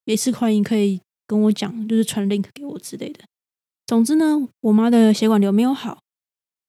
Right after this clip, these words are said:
然后我也不知道那个医生到底是塞了什么东西到身体里面。就是因为这个事件，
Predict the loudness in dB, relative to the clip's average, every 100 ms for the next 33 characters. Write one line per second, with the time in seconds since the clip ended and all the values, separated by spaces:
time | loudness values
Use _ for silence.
0 | _ -12 -4 0 2 2 2 0 2 2
1 | 0 0 -2 0 0 2 0 0 -2 0
2 | 0 -2 -2 0 0 0 -4 -2 -2 -2
3 | -8 -8 -8 -10 _ _ _ 0 0 2
4 | 4 4 2 0 -4 -6 -8 -12